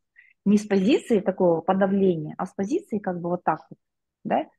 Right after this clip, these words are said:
Это очень нравится. Вы можете раскрыть именно с такой позиции. А, эм, потом, что мне по-, я вовлеклась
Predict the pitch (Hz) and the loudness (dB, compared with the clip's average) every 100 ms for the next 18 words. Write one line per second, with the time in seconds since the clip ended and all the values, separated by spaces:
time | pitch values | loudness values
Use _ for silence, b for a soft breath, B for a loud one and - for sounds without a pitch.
0 | b 185 190 214 208 196 185 180 165 165 | b -4 0 0 0 -2 0 0 0 -4
1 | - 269 202 202 208 190 190 175 190 - | -6 -2 0 2 0 -2 -6 -6 -6 -8
2 | - 175 165 214 - 220 220 202 196 196 | -6 -4 -4 -8 -6 0 2 0 -4 -6
3 | 196 190 180 175 170 _ 170 170 _ _ | -6 -4 -6 -6 -10 _ -16 -16 _ _
4 | _ _ _ _ _ _ _ _ _ _ | _ _ _ _ _ _ _ _ _ _
5 | - 175 170 165 - - - 90 180 175 | -4 0 2 0 -4 -10 -6 -6 -8 -8
6 | 170 165 165 165 _ _ - - _ 190 | -8 -10 -10 -14 _ _ -20 -20 _ -6
7 | 185 214 208 - 202 196 190 - 208 247 | 0 2 4 4 4 4 4 4 6 6
8 | 226 214 214 233 220 | 6 6 4 4 2